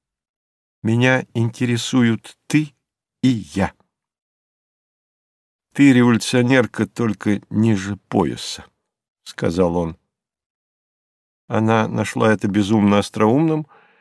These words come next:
и с восторгом заключила его в объятия. Она не питала ни малейшего интереса к последствиям партийных доктрин. Как только он начинал говорить о принципах англосоца, двоемыслия,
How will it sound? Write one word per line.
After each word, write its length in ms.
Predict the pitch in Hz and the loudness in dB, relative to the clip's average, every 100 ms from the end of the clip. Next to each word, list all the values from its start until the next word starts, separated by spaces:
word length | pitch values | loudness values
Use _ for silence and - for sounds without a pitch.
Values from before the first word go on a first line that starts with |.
| _ _ _ | _ _ _
и 80 | 110 | -6
с 140 | - | -2
восторгом 720 | 113 107 - 156 143 113 117 | -2 -2 0 2 4 4 4
заключила 720 | 92 110 - 107 98 - 131 113 | 4 0 0 0 0 -2 -2 2
его 460 | 104 98 92 104 | 2 2 2 0
в 80 | 92 | 2
объятия. 720 | 98 90 87 90 87 85 90 - _ _ _ _ _ _ _ _ _ _ - - - | 0 0 0 0 -2 -8 -10 -14 _ _ _ _ _ _ _ _ _ _ -20 -20 -18
Она 280 | - 123 127 | -6 -2 2
не 140 | 120 117 | 2 2
питала 340 | 127 139 120 | 2 4 4
ни 100 | 117 | 6
малейшего 540 | 117 120 117 - 117 | 6 6 2 2 0
интереса 480 | 110 113 117 110 110 | 0 0 0 0 -4
к 100 | - | -6
последствиям 840 | - 107 - 110 101 - 107 104 98 | -6 -4 -2 -2 -2 -4 -2 -2 -2
партийных 640 | 104 98 - 104 98 90 | -6 -8 -4 -2 0 0
доктрин. 580 | 90 101 - 104 90 - _ _ _ - - - | -2 -2 0 2 2 -2 _ _ _ -20 -20 -12
Как 200 | 117 95 | -10 -4
только 260 | 117 98 | -4 0
он 140 | 110 107 | 2 2
начинал 440 | 101 - 113 107 | 2 0 2 2
говорить 400 | 98 101 107 101 | 4 4 4 2
о 120 | 101 | 0
принципах 760 | - 107 98 - 101 101 90 - - - | -2 -2 -2 -4 -6 -4 -6 -10 -20 -6
англосоца, 1080 | 98 101 90 92 90 - 123 113 - 85 76 _ _ _ _ - | -4 -2 -2 -4 -6 -4 -4 -4 -8 -10 -12 _ _ _ _ -10
двоемыслия, 880 | 90 101 92 95 135 - - 90 78 | -6 -2 0 0 0 -2 -6 -10 -12